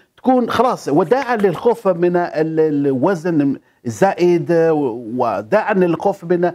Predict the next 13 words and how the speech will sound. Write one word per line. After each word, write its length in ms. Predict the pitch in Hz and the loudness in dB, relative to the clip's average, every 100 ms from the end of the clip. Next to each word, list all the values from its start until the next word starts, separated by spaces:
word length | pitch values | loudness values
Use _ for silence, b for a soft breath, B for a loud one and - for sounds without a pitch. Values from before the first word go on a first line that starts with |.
| B B B | B B B
تناول 400 | 143 160 196 196 | 0 2 2 0
الأطعمة. 600 | 190 180 156 208 196 196 | -2 -4 -4 -2 0 -2
طبعًا 460 | 160 156 135 147 147 | -4 -8 -8 -6 -6
في 60 | 135 | -4
حلقة 300 | 147 151 - | -4 -4 -8
تحدثنا 560 | - 131 180 202 190 | -12 -4 -2 -2 -4
عن 340 | 160 170 160 - - b b 147 156 135 139 143 | -2 -2 -2 -4 -10 b b 0 2 2 0 0
مداو-، 580 | 160 147 165 175 156 135 | 2 2 2 0 -2 -4
تداوي 400 | 147 170 180 175 | -2 0 2 0
ال-، 200 | 151 123 | -4 -6
الحمية 1000 | 104 95 123 95 71 - - 151 185 175 | -8 -8 -10 -10 -12 -12 -8 0 2 2
بالماء 540 | 127 147 143 139 170 | 4 2 4 2 0
الساخن. 460 | 139 - 208 - 104 | 0 -2 -2 -2 -6